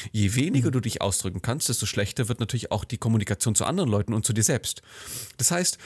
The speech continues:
Speaker 1: du bist gefangen in deiner Reaktionsschleife,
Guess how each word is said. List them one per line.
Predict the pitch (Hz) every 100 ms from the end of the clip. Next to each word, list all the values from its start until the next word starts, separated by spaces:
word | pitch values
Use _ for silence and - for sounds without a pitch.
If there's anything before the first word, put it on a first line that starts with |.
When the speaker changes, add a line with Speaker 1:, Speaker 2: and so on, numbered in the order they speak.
| -
Speaker 1:
du | 143
bist | 151 -
gefangen | 131 - 202 196
in | 127
deiner | 123 123 117 113 - -
Reaktionsschleife, | 113 135 127 - 156 185 240 - 95 98 -